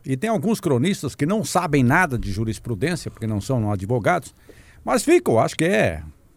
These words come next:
é até pertinente fazer a abordagem da questão jurídica do problema do Joinville. Eu acho que, eu acho que agora não é hora mais de tá, é, puxando pelo mérito do, do, do problema,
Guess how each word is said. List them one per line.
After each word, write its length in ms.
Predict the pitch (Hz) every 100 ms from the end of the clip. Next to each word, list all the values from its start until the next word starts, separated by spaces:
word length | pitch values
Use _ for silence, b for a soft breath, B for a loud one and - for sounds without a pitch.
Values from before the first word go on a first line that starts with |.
| -
é 140 | 151
até 240 | 95 95 135
pertinente 1200 | 131 156 214 208 233 269 - 85 87 95 95 98 95
fazer 460 | 143 131 175 254 - 95 90
a 60 | 98
abordagem 580 | 107 147 123 185 226 131
da 120 | 117
questão 340 | 139 - 185
jurídica 480 | 170 202 233 294 165
do 100 | 123
problema 400 | 113 110 123 131
do 120 | 107
Joinville. 340 | 92 104 80 78 b b b b
Eu 120 | - 220
acho 120 | 240
que, 180 | 240 202
eu 140 | 208 233
acho 160 | 247
que 80 | 240
agora 320 | 190 127 226
não 200 | 220 214
é 120 | 196
hora 360 | 156 160 190 147
mais 380 | 107 139 175 131
de 80 | 117
tá, 480 | - 143 110 80 - b b b _
é, 200 | 117 110 107 _ _
puxando 480 | 220 202 214 247 226
pelo 320 | - 220 196
mérito 580 | 151 170 175 127 - 110
do, 200 | 101 90
do, 220 | 95 92
do 120 | 95
problema, 640 | 98 107 90 120 90 82